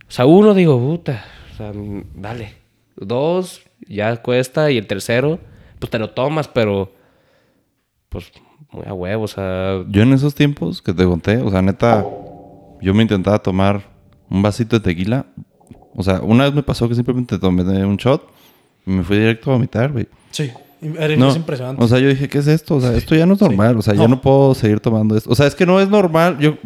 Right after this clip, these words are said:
Speaker 2: bueno, fíjate, sí es algo normal.
Speaker 3: Ujú.
Speaker 2: Yo una vez vi, eh, ¿dónde vi? O sea, no me acuerdo dónde vi.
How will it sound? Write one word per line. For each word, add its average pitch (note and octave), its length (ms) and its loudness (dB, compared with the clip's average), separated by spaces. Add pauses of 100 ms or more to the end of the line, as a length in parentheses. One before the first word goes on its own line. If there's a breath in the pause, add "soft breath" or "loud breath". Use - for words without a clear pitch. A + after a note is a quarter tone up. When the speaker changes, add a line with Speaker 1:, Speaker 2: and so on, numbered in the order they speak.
(200)
Speaker 2:
bueno, F#3 240 2
fíjate, F3+ 420 2
sí D#3 120 2
es D#3+ 120 4
algo G3+ 240 4
normal. F#2+ 460 2 (120)
Speaker 3:
Ujú. B2 300 -10
Speaker 2:
Yo A2 100 4
una C#3 180 4
vez D3+ 260 2
vi, D3 320 2 (760 soft breath)
eh, G2 580 2 (680 soft breath)
¿dónde A2+ 320 2
vi? G#2 220 4
O - 60 -6
sea, A2 140 -2 (120)
no - 260 -2
me D#3+ 60 4
acuerdo E3+ 240 2
dónde E3+ 200 2
vi. E3 360 -2